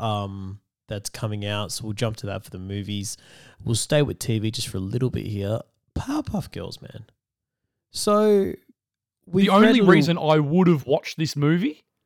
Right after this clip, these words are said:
Speaker 1: We
Speaker 2: is
Speaker 1: heard
Speaker 2: for
Speaker 1: a
Speaker 2: her.
Speaker 1: little, is it a movie or a T V show?
Speaker 2: What, T V show? I'm getting them
Speaker 1: T V
Speaker 2: confused.
Speaker 1: show.
Speaker 2: Who cares?
Speaker 1: Yeah, so the pilot was completely rewritten and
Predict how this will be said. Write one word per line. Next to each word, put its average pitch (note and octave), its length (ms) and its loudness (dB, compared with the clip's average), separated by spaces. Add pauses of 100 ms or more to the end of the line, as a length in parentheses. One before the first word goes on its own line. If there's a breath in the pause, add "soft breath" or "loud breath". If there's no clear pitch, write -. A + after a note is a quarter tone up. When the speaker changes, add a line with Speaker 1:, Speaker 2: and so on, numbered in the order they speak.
(280)
Speaker 1:
We G3+ 160 8
Speaker 2:
is F3+ 80 8
Speaker 1:
heard A#3 100 8
Speaker 2:
for - 60 6
Speaker 1:
a - 20 6
Speaker 2:
her. - 120 6
Speaker 1:
little, - 220 2 (160)
is E3+ 160 -4
it C4 40 4
a C4 40 0
movie C#4 260 2
or F#4 40 4
a D#4+ 40 0
T G3+ 160 2
V E3+ 120 2
show? - 200 -6 (720)
Speaker 2:
What, E3+ 320 0
T F3+ 180 4
V D#3+ 180 2
show? C#3+ 160 -4
I'm B2 280 -4
getting D3+ 160 -6
them C3+ 100 -8
Speaker 1:
T C3 200 2
V A#2+ 160 4
Speaker 2:
confused. B2 60 0
Speaker 1:
show. G2 180 -2
Speaker 2:
Who B2+ 100 -12
cares? - 320 -20
Speaker 1:
Yeah, B2+ 240 4
so E3 460 2 (460)
the E3 140 0
pilot F#3+ 560 2 (560)
was C#3 180 2
completely B2 580 -4
rewritten A2 480 -6 (960)
and A2 560 0